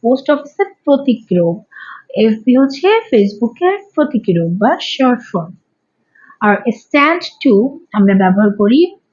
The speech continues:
কোনো কিছুর সাথে লেগে থাকা, কোনো কিছুতে অটল থাকা বোঝাতে, মানে stick to something। যেমন সে সবসময় তার প্রতিজ্ঞায় অটল থাকে। He always stands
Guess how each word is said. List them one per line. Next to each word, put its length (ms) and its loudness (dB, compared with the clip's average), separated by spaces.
কোনো 200 2
কিছুর 340 -2
সাথে 220 0
লেগে 220 2
থাকা, 320 0
কোনো 320 2
কিছুতে 360 -2
অটল 260 0
থাকা 400 -2
বোঝাতে, 440 -2
মানে 160 2
stick 340 -2
to 60 -4
something। 440 -2
যেমন 280 0
সে 380 2
সবসময় 580 0
তার 220 4
প্রতিজ্ঞায় 560 2
অটল 340 0
থাকে। 260 -6
He 160 4
always 340 2
stands 520 -2